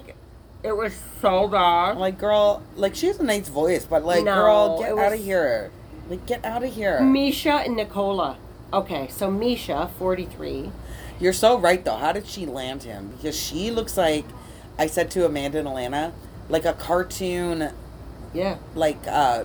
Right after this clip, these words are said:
Speaker 2: like, chicken.
Speaker 1: Yes.
Speaker 2: Or like a hen. Look at the
Speaker 1: Yes.
Speaker 2: like, I don't know how to
Speaker 1: There's some
Speaker 2: explain it, but I'm like,
Speaker 1: And
Speaker 2: I
Speaker 1: then when
Speaker 2: feel
Speaker 1: you
Speaker 2: like
Speaker 1: look
Speaker 2: I've
Speaker 1: at the
Speaker 2: seen
Speaker 1: other
Speaker 2: it in
Speaker 1: two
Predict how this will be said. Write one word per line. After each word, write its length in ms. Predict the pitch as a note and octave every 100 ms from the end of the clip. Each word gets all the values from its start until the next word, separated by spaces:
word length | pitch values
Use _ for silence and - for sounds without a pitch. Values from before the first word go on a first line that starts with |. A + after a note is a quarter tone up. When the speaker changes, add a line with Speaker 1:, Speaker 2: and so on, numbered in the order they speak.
| -
Speaker 2:
like, 160 | D3 - -
chicken. 460 | - - C#3 G#2 F#2+ - - - -
Speaker 1:
Yes. 220 | E3 B2
Speaker 2:
Or 80 | E3
like 160 | E3+ D#3+
a 40 |
hen. 480 | B2+ D#3+ D3 - - - - - - - - - - - -
Look 120 | E3
at 220 | G#3 C4+ E4
the 80 |
Speaker 1:
Yes. 460 | G#3 F#3+ - - - - - -
Speaker 2:
like, 160 | G3
I 80 | G#3+
don't 180 | A3+ A#3+
know 60 | A#3
how 140 | A#3+
to 60 | A#3+
Speaker 1:
There's 120 | G#3
some 240 | - B3+
Speaker 2:
explain 240 | A#3 B3+ C4
it, 140 | G3+
but 100 | G3
I'm 180 | G3+ G#3
like, 180 | G#3+ G3+
Speaker 1:
And 100 | A#3+
Speaker 2:
I 20 |
Speaker 1:
then 120 | C4
when 100 | C4 C4+
Speaker 2:
feel 60 |
Speaker 1:
you 60 | B3+
Speaker 2:
like 80 | C#4
Speaker 1:
look 60 |
Speaker 2:
I've 60 | A3+ G#3+
Speaker 1:
at 40 |
the 60 | C4+
Speaker 2:
seen 80 |
Speaker 1:
other 140 | C4+ D#4+
Speaker 2:
it 80 | C4
in 100 |
Speaker 1:
two 80 | B3+